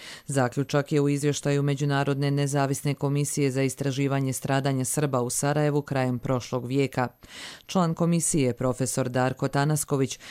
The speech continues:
govorio je u specijalnoj emisiji R T R S-a posvećenoj ovom izvještaju o složenosti i genezi političkih, vjerskih, nacionalnih odnosa među narodima u B I H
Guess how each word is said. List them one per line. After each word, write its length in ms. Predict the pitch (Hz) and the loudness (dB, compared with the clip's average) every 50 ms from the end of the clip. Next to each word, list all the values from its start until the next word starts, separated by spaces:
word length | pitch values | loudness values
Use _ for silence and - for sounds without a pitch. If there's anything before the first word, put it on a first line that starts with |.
| - - - | -16 -8 -2
govorio 460 | 156 180 160 170 170 156 160 151 147 | 0 2 4 4 4 4 4 4 4
je 220 | 147 143 143 135 | 4 4 4 2
u 140 | 123 139 160 | 2 0 -2
specijalnoj 840 | - - - 165 160 165 160 - 147 135 131 131 135 131 127 120 143 | -4 -2 0 2 2 2 2 0 0 2 2 2 2 2 2 2 2
emisiji 520 | 143 147 151 160 - - - 143 127 110 | 2 2 2 2 0 0 2 2 2 2
R 180 | - 135 139 139 | 2 0 0 0
T 180 | - - 127 123 | 0 0 0 2
R 80 | 127 | 4
S-a 340 | 139 147 151 - - 143 120 | 4 2 2 2 0 -2 -2
posvećenoj 680 | - - 123 120 - - 131 123 - - 123 123 123 123 - | -2 -2 -4 -4 -2 -2 -2 -2 0 0 0 0 0 0 0
ovom 300 | 131 139 131 127 117 120 | 0 0 0 0 0 0
izvještaju 680 | 151 160 151 160 151 143 - - 147 143 139 139 131 - - - - - - - | 0 0 2 2 0 0 0 0 0 2 2 2 2 0 -6 -14 -16 -12 -4 -2
o 100 | 190 185 | -2 0
složenosti 640 | - - 180 170 160 165 160 156 156 156 - - 165 | 2 2 2 2 2 2 2 2 2 0 0 0 0
i 180 | - - 160 | 0 0 0
genezi 500 | 147 165 156 156 156 156 151 147 160 151 | 0 2 2 2 2 2 2 0 0 0
političkih, 680 | - 147 143 151 165 - 196 185 - - - 160 147 - - | 0 0 0 2 2 2 0 -2 -2 -2 -2 -2 -2 -2 -6
vjerskih, 640 | - 143 156 151 147 147 - - - 147 139 - 139 | -4 -2 0 2 2 0 0 -2 -2 -2 -2 -2 0
nacionalnih 680 | 143 143 147 147 - - 147 139 135 131 135 131 - | 0 0 0 0 0 0 0 0 2 0 0 -2 0
odnosa 440 | 147 151 156 156 156 147 143 - 143 | 0 0 2 2 2 0 0 0 0
među 240 | 135 135 131 127 135 | 0 0 0 0 0
narodima 520 | 139 139 139 147 156 151 139 143 135 131 | 2 2 2 2 2 2 2 2 0 2
u 80 | 127 127 | 0 0
B 220 | 123 139 151 151 | 2 2 4 4
I 80 | 147 139 | 4 2
H 260 | - - 165 151 135 | 0 0 2 2 2